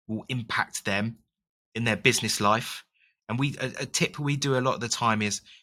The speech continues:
is the why. So why, you keep asking why further down, and you keep breaking it down.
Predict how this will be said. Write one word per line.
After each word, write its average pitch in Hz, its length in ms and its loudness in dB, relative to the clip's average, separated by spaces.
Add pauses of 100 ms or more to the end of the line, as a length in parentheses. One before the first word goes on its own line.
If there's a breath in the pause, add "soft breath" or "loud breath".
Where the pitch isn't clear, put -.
(100 loud breath)
is 107 120 -2
the - 80 0
why. 101 420 6
So 95 400 2 (680)
why, 117 340 4
you - 640 -8
keep - 300 -4
asking 117 540 2
why 95 440 0 (280)
further 120 340 0
down, 107 220 2
and 90 80 0
you 98 100 -2
keep - 280 -10
breaking 104 380 0
it - 140 -8
down. 82 380 0